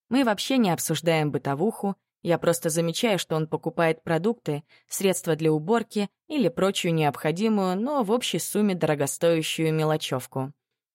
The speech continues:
То гель для мытья посуды возьмет пять бутылок, то порошка стирального пару мешков. Посмотрел, какие я предпочитаю, молча выбрал и затарил шкаф под мойкой. Иногда я мельком замечаю, что он по дому что-то новенькое сделал.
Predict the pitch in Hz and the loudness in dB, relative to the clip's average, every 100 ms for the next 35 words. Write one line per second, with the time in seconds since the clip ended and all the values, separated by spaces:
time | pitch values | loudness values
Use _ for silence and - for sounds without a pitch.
0 | - 285 156 156 190 208 180 180 175 175 | -2 -2 0 2 2 0 -4 -2 0 0
1 | - 170 160 156 - 165 156 151 - 160 | 0 0 0 -2 -2 0 2 0 0 -2
2 | 151 - 151 143 156 - 151 143 - _ | -2 -2 -2 -2 -4 -2 -2 -2 -6 _
3 | - - - 208 208 180 - - 185 - | -20 -20 -8 -2 0 0 0 0 0 0
4 | 180 175 170 165 160 156 160 156 151 - | 0 2 2 2 0 2 2 2 0 -2
5 | - 143 - - _ _ - 185 202 196 | -2 -2 -2 -16 _ _ -4 -2 0 0
6 | 247 277 247 165 165 160 160 160 160 - | 2 0 0 -2 2 4 2 0 -4 -4
7 | - 196 185 147 139 135 - 180 170 156 | -4 -2 0 0 -2 -6 -2 0 2 0
8 | 160 135 160 233 233 233 233 - 262 196 | -4 -2 2 2 0 -2 -2 -2 0 0
9 | - 175 180 180 180 - 147 - - 156 | 0 -2 0 0 -4 -4 -4 -2 -4 -2
10 | 147 135 123 127 131 147 - _ _ _ | -2 -2 -2 -6 -8 -8 -14 _ _ _
11 | - 190 196 220 247 214 214 214 202 185 | -2 0 2 2 2 4 2 0 -2 0
12 | 202 202 - 226 196 - 196 202 185 190 | 0 0 0 0 0 -2 -2 0 -2 0
13 | 254 180 147 147 139 151 156 143 135 147 | 0 0 -2 -6 -2 0 0 0 -2 -2
14 | 147 139 151 147 139 139 | -2 -4 -4 -2 -2 -6